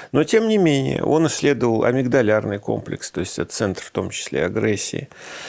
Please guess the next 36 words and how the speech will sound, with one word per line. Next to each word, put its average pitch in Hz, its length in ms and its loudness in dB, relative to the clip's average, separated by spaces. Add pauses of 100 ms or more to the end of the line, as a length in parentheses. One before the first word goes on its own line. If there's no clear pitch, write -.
(160)
и 202 100 4
показал, 202 560 4
что 165 240 0
да, 202 240 4
к 165 40 -2
двадцатому 156 580 2
году 135 260 2
вышло 127 340 0
вот 107 280 -2
там - 240 -4
четыре 113 380 -2
или 110 80 0
пять 120 260 -2
статей, 214 600 0 (220)
включая 117 760 4
и 107 280 2
Гонсалеса, 139 800 2
известная 139 500 2
статья, 131 580 0
это - 420 0
Frontiers 120 640 -2 (1200)
Human 135 280 4
Neuroscience, 123 760 2
такая 120 280 0
специальная 113 640 0
большая 117 420 2
статья, 127 440 2
в 214 60 -4
которой 143 400 2
он 151 80 4
рассматривает 156 640 2
одни 156 320 2
и 180 40 -4
те 151 200 2
же 147 240 0
вопросы. 110 760 -2